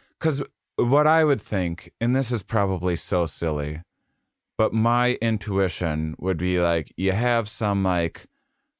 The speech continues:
frail, like, hundred-year-old person that ha-, lived this very long life, and, and then they finally end up in the body farm. I would think a lot of things are like,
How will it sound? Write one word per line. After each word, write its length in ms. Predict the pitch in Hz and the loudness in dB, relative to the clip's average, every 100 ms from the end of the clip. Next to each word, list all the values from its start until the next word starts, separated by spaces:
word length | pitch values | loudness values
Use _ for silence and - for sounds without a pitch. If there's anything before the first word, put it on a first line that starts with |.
| _ _ _ _ _ | _ _ _ _ _
frail, 800 | - 127 120 113 110 107 104 101 | -6 0 4 4 4 4 4 4
like, 420 | 101 95 92 - - | 2 2 -2 -6 -8
hundred-year-old 960 | 92 117 117 110 98 98 95 92 90 - | -2 0 0 0 0 2 2 2 0 -2
person 760 | 87 80 - 80 73 76 80 - _ _ _ _ _ _ _ | -2 -2 -2 -4 -2 -4 -8 -14 _ _ _ _ _ _ _
that 320 | 92 85 62 | -2 0 0
ha-, 140 | 87 82 - | -4 -6 -4
lived 320 | 95 95 78 | -2 -2 -2
this 220 | 90 85 | -4 -4
very 680 | 90 90 92 117 117 113 107 | -6 -8 -2 2 2 2 2
long 320 | 101 98 98 | 2 2 0
life, 360 | 90 92 92 87 | 0 2 0 -2
and, 500 | - 92 90 87 85 - | -2 0 0 0 -2 -6
and 460 | 87 87 87 87 82 - | -4 -2 -2 -4 -6 -8
then 220 | 95 92 | -6 -2
they 100 | 87 | -4
finally 540 | - 92 90 87 87 | -4 -2 -2 -2 -2
end 200 | 82 85 | -2 -2
up 180 | 82 - | -2 -2
in 100 | 85 | -2
the 60 | 78 | 0
body 340 | 92 90 87 | 0 2 0
farm. 600 | - 85 78 76 76 73 _ _ _ _ _ _ _ _ - | 0 -2 0 0 -2 -6 _ _ _ _ _ _ _ _ -4
I 80 | 143 | -2
would 120 | 170 | 0
think 200 | 180 160 | 0 0
a 60 | 143 | 2
lot 200 | 123 120 | 2 2
of 120 | 110 | 0
things 340 | 113 107 104 101 | 0 0 0 0
are 140 | 98 | 2
like, 340 | 95 87 87 | 2 2 0